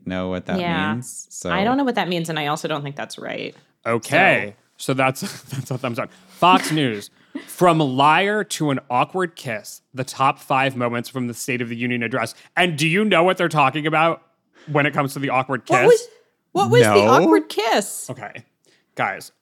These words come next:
Speaker 3: when
Speaker 2: Oh, Galen, this is, you're so excited to explain this. <laughs>
Speaker 3: Um, when Jill Biden and Doug Emhoff were introduced and applauded for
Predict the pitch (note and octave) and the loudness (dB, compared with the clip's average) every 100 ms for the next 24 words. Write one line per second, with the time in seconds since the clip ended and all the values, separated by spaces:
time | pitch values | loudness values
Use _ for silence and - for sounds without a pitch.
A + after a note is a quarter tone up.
0 | _ _ B2 D#3 - D3+ F#3+ F3 E3+ D#3+ | _ _ 0 6 6 6 4 2 0 -2
1 | F3+ F3 F3 E3+ G#3 F#3+ F#3 E3+ E3 D#3+ | -6 -6 -6 -2 2 2 0 -2 0 0
2 | C#3 C3+ - C#3 C3 F#3 A#3 G3+ - B3+ | -4 -8 -6 -6 -4 -4 -4 -6 -6 -8
3 | - - - - D3 C#3 B2+ - - C3 | -10 -20 -12 2 4 4 0 -4 -12 -4
4 | C3+ D#3+ D#3 B2+ C#3+ E3 F#3+ D3+ C3+ B2+ | 0 0 0 -2 0 2 0 0 0 2
5 | C3 C3+ B2+ A2 A#2 A#2 - A#2 A2+ B2 | 2 0 -4 -4 -2 -2 -4 -8 -6 -6
6 | A2+ A#2+ A2 A2 _ - C#3 C#3 C3 A#2+ | -8 -10 -10 -12 _ -4 -4 -4 -8 -6
7 | A#2+ - B2+ A2 - - A2 A#2+ C#3 C#3 | -8 -8 -10 -10 -10 -8 -6 -4 -6 -8
8 | E3 D#3+ D#3 | -6 -4 -4